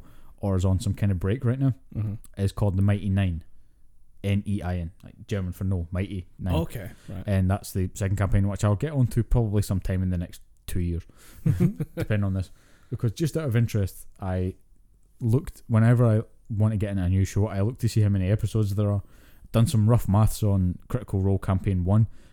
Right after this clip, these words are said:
Speaker 1: If I want to listen to this, it's gonna take me twenty-five days, twenty-three hours and twenty minutes.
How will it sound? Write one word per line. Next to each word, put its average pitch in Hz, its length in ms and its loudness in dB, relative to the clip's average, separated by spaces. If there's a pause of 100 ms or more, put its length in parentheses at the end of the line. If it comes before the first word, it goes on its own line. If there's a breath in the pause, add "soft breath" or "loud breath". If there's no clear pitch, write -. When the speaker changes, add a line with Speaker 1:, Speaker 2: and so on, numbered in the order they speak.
(120)
Speaker 1:
If - 160 0
I 127 100 4
want 151 200 0
to 120 60 6
listen 120 320 4
to - 100 0
this, 92 360 -2
it's 101 140 -6
gonna 104 180 2
take - 260 -4
me 92 300 0
twenty-five 120 680 0
days, 85 340 -4 (300 soft breath)
twenty-three 117 480 -2
hours 98 260 0
and 87 100 -4
twenty 95 220 -6
minutes. 85 300 -6